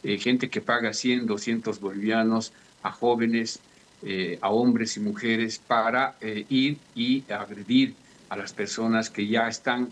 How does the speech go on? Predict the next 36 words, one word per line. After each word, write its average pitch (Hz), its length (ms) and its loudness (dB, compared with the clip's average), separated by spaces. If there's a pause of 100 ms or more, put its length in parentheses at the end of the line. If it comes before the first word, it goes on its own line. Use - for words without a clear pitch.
(140)
eh, 101 200 -4
viviendo 110 720 0
en 104 100 -4
un 104 120 -2
terrenito, 104 640 0
que - 120 -14
se 107 100 -8
han 107 80 -2
hecho 104 260 -2
su, - 280 -12 (320)
su - 160 -12
casita, 127 640 0 (320)
y 117 80 2
van 139 180 4
y 135 80 4
los 110 200 0
sacan 120 360 -2
a 95 80 -2
palos, 117 640 -2
los 101 180 -2
golpean, 117 760 -2 (320)
los 104 200 0
amenazan, 110 800 0
meten 110 400 0
dinamitas, 110 840 0 (320)
hacen 127 500 4
una, 120 500 2 (140)
un, 117 160 -2 (140)
actos 120 360 -4
de, 98 280 0 (180)
de, 90 260 -6
de - 120 -14
terrorismo, 117 800 0 (340)
¿no? 110 140 0
Y 113 40 4
los, 107 260 -2